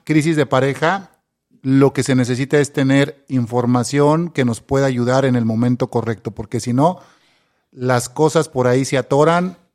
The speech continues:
y cuando se atoran está bien complejo darle la vuelta. Entonces,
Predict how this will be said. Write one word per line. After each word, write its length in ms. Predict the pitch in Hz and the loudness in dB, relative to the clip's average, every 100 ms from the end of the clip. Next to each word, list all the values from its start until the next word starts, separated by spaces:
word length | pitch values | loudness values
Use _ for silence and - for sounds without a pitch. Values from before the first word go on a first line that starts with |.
| _ | _
y 440 | 135 131 123 123 | -4 0 0 0
cuando 360 | 117 123 120 117 | -2 -2 0 -2
se 100 | 123 | -4
atoran 380 | 117 143 151 151 | -4 0 0 0
está 200 | 117 131 | -2 -2
bien 220 | 127 131 | -2 -2
complejo 720 | 127 123 - 127 123 139 135 117 | -2 -6 -4 -8 -4 -4 -4 -4
darle 300 | 120 117 123 | -4 -2 -2
la 100 | 104 | -2
vuelta. 280 | 98 90 | -4 -6
Entonces, 560 | 110 135 131 143 127 | -6 -2 0 2 0